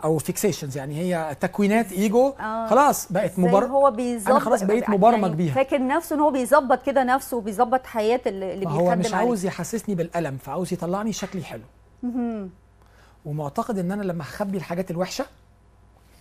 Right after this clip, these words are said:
Speaker 1: فانا ومش
Speaker 2: و-،
Speaker 1: هتصالح معاها
Speaker 2: اه، كأنها مش
Speaker 1: وهنكر
Speaker 2: عندي.
Speaker 1: فجورها وتقواها، لا انا
Speaker 2: آه.
Speaker 1: تقواها بس.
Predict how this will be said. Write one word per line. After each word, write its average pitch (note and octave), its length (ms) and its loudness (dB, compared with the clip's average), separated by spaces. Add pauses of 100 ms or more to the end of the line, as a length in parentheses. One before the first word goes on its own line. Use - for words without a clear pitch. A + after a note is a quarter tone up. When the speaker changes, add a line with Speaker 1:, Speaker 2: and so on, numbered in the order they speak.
(120)
Speaker 1:
فانا D3+ 380 -8 (100)
ومش E3+ 280 -2
Speaker 2:
و-، - 20 -8
Speaker 1:
هتصالح E3 320 -4
معاها D#3 300 -6 (460)
Speaker 2:
اه، G#3+ 120 -10 (140)
كأنها A#3 260 2
مش C#4 60 6
Speaker 1:
وهنكر B3+ 180 8
Speaker 2:
عندي. F#3+ 140 6
Speaker 1:
فجورها G#3 520 6
وتقواها، G3+ 680 8
لا G#3 220 8
انا G3 300 6
Speaker 2:
آه. E3+ 40 4
Speaker 1:
تقواها A3 440 6
بس. - 200 2